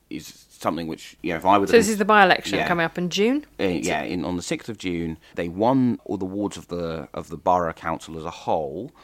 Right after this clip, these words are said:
Speaker 1: The borough council and the constituency do not share exactly identical boroughs. There are bits of Peterborough Borough Council that are not in Peterborough constituency. However, they did well enough that you would assume that they would probably be able to win it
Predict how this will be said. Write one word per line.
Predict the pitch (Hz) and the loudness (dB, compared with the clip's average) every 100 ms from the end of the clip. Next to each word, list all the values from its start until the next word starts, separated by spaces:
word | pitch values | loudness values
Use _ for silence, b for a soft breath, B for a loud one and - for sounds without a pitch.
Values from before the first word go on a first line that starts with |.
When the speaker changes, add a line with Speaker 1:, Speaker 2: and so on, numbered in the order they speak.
| b | b
Speaker 1:
The | - 90 | -10 4
borough | 113 110 | 6 6
council | 101 85 95 | 2 -2 -6
and | |
the | 85 | -6
constituency | 95 - - 85 82 | -6 -6 -8 -10 -10
do | 85 | -8
not | 87 98 - _ _ - | -2 -2 -4 _ _ -16
share | - 85 80 65 | -6 -4 -4 -6
exactly | 78 85 - 76 | -6 -8 -6 -8
identical | 78 80 - - | -6 -8 -10 -12
boroughs. | 76 76 71 - | -6 -4 -4 -6
There | 76 | -8
are | 73 | -6
bits | 80 - | -10 -10
of | - | -14
Peterborough | 85 76 - 78 - - | -12 -12 -10 -10 -10 -4
Borough | 78 76 | -2 -2
Council | - 69 78 | -8 -12 -10
that | 73 | -10
are | 69 | -8
not | 82 - | -8 -8
in | 73 | -10
Peterborough | 71 73 - 76 | -12 -12 -12 -12
constituency. | 76 - 90 - 69 - - B B B - | -10 -6 -8 -6 -10 -10 -14 B B B 2
However, | 135 127 117 | 4 4 0
they | 113 | -2
did | 120 127 156 185 | -4 -6 -10 0
well | 185 127 | 2 2
enough | 92 73 - - | 0 -6 -12 -14
that | 67 | -10
you | 78 | -8
would | 76 | -8
assume | 82 - - - 107 101 80 73 110 - - | -10 -10 -14 -10 -4 -2 -2 -6 -12 -14 -14
that | 82 57 | -12 -8
they | 76 73 | -8 -8
would | 73 80 _ | -10 -14 _
probably | - - 92 92 95 92 82 80 78 73 73 69 | -20 -14 -8 2 4 4 0 -6 -6 -6 -10 -8
be | 76 | -6
able | 73 71 | -6 -8
to | - 80 | -12 -10
win | 78 71 | -8 -8
it | 69 - - | -10 -14 -18